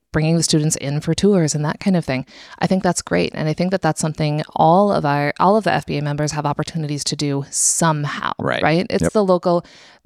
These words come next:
Speaker 1: there is some Girl Scout troop that is looking for a technology badge. I promise you.
Speaker 2: Right.
Speaker 1: Right. Um, and you can, you can find those groups, and that it doesn't help anybody immediately, but it absolutely helps us long-term. It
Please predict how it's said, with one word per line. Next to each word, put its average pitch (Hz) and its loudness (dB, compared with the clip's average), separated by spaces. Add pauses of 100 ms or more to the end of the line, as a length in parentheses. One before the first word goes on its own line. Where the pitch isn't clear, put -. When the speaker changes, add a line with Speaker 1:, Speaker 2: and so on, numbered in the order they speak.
Speaker 1:
there 202 4
is 220 4
some 220 4
Girl 185 4
Scout 156 2
troop 147 0
that 151 2
is 147 0
looking 170 2
for 165 0
a 151 2
technology 139 0
badge. 123 -4
I 156 -2
promise 156 0
you. 92 -8
Speaker 2:
Right. 123 -2
Speaker 1:
Right. 220 2 (440)
Um, 165 2
and 196 4
you 208 0
can, 220 2 (560)
you 180 -2
can 220 4
find 220 0
those 147 0
groups, - -6 (440)
and 185 2
that 190 2 (280)
it 196 4
doesn't 214 2
help 190 2
anybody 156 2
immediately, 151 -4
but 185 2
it 180 2
absolutely 175 0
helps 147 0
us - -4
long-term. 147 -2
It - -6